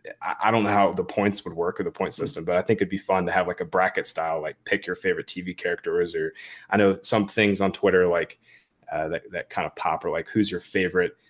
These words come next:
Speaker 1: second tier character on a, on a big name show or whatever. I think that that'd be pretty cool.
Speaker 2: That would be fun.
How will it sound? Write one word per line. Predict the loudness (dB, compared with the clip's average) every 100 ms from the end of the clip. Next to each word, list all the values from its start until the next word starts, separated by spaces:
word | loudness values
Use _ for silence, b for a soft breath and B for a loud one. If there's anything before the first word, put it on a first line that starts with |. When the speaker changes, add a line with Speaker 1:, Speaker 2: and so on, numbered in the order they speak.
| _
Speaker 1:
second | -2 0 0 -6
tier | 0 0 0
character | 0 0 -2 -2 0 0
on | -2 -4
a, | -6 -8
on | -12
a |
big | -4 -4 -4
name | -8
show | -8 -8
or | -8
whatever. | -8 -8 -8
I |
think | -8 -10
that | -10 -12 _
that'd | -12
be | -10
pretty | -20 -20
cool. | -20 -20 _ _ _ _ _ -14 B B B B B B 2
Speaker 2:
That | 6
would | 6 8
be | 6
fun. | 8 8 8